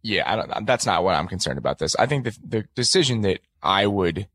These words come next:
be critical of is not giving Chuck Pagano a terrible team his last year as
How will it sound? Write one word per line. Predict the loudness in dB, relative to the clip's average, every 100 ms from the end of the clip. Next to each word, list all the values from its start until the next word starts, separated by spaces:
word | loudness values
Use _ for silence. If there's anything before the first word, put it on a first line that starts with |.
| _ _ -6
be | -6
critical | -2 0 0 0 -2
of | 0 -2
is | -2
not | 0 0 -2
giving | -4 -2 0
Chuck | -2 -2
Pagano | -2 0 0 -4
a |
terrible | -2 -2 -2 -4
team | -2 -4 -4 -6
his | -4 -2
last | -4 -4 -2
year | 0 -2
as | -4 -8